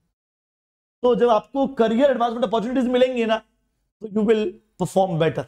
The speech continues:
in that case, ठीक है। जॉब एनरिचमेंट, जॉब एनरिचमेंट का मतलब होता है भाई जॉब को इंटरेस्टिंग बनाना।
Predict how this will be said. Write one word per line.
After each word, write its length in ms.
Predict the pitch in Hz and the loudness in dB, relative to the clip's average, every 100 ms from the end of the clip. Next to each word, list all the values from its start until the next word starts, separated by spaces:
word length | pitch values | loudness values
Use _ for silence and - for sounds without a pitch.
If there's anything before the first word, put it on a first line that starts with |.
| _ - | _ -4
in 160 | 160 | -2
that 140 | 147 - | -2 -4
case, 220 | 139 123 - - _ _ _ _ - | -8 -8 -12 -20 _ _ _ _ -6
ठीक 140 | 156 | 0
है। 300 | 160 156 _ _ _ _ _ _ _ _ _ _ _ - | 0 0 _ _ _ _ _ _ _ _ _ _ _ -2
जॉब 300 | 131 262 277 | 2 2 0
एनरिचमेंट, 540 | 240 247 - 254 220 | -4 -6 -6 -6 0
जॉब 200 | 180 247 | 0 0
एनरिचमेंट 320 | 247 240 226 247 | -2 -6 -6 -2
का 80 | |
मतलब 160 | 247 226 | -2 0
होता 140 | 233 | 0
है 40 | 247 | 0
भाई 140 | 269 | 0
जॉब 320 | 202 220 226 | 2 0 0
को 160 | 240 277 | -2 -2
इंटरेस्टिंग 540 | 254 - 294 - 277 | -2 -4 -6 -2 -2
बनाना। 460 | 269 254 254 214 - | 0 0 0 -4 -6